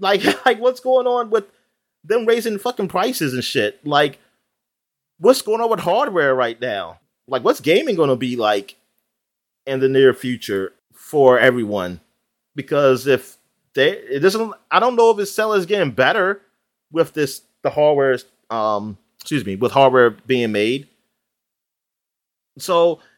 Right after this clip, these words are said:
and then at that point, if some reason PlayStation has to go more digital, then that's not a big deal where you play shit at then at that point, <laughs> you know? 'Cause, like, who cares that Microsoft owns Call of Duty? 'Cause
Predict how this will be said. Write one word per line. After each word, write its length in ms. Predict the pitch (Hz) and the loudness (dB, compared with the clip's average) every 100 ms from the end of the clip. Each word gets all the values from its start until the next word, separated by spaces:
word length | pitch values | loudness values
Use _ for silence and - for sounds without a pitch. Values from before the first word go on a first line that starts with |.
| _ _ | _ _
and 100 | 196 | -2
then 120 | 220 | 2
at 160 | 220 220 | 2 2
that 180 | 254 254 | -2 -2
point, 340 | 202 202 208 _ _ _ - | -4 -4 -6 _ _ _ -6
if 140 | 180 | -4
some 220 | - 208 | -2 -2
reason 360 | 202 202 190 151 | -2 -4 -4 -4
PlayStation 340 | 208 190 180 | -2 0 -2
has 160 | 180 165 | -2 -2
to 60 | |
go 140 | 165 175 | -2 -2
more 180 | 175 165 | 0 0
digital, 560 | 156 208 175 160 180 _ _ _ _ _ _ _ _ _ _ _ _ _ _ _ _ - | 0 0 0 -2 -4 _ _ _ _ _ _ _ _ _ _ _ _ _ _ _ _ -4
then 120 | 220 | 0
that's 320 | 247 277 - 180 _ _ _ _ _ _ | 0 -2 -8 _ _ _ _ _ _ _
not 220 | 226 247 | 2 2
a 40 | 180 | 2
big 200 | 254 151 | -2 -2
deal 260 | 240 269 | 2 4
where 180 | 226 311 | 4 2
you 120 | 302 | 0
play 200 | - 185 | 0 0
shit 260 | 143 170 143 | 2 2 2
at 160 | 135 | 2
then 160 | 151 143 | 0 0
at 140 | 147 | 0
that 180 | 190 247 | 0 -2
point, 340 | - 190 214 - | -2 -4 -4 -8
<laughs> 100 | _ | _
you 280 | 190 240 220 | -10 -4 0
know? 280 | 214 254 339 | 4 4 2
'Cause, 360 | - 240 247 233 | -4 -2 -2 0
like, 280 | 226 220 - _ _ - | -2 -2 -8 _ _ -2
who 100 | 330 | -2
cares 440 | 285 330 285 214 | 0 2 2 2
that 160 | 220 - | -2 -2
Microsoft 380 | 185 190 202 170 | -2 0 -2 0
owns 220 | 180 180 | -2 -2
Call 220 | - 180 | -2 -2
of 80 | 156 | -2
Duty? 240 | 160 143 | -4 -6
'Cause 280 | 135 175 139 | -2 -2 -4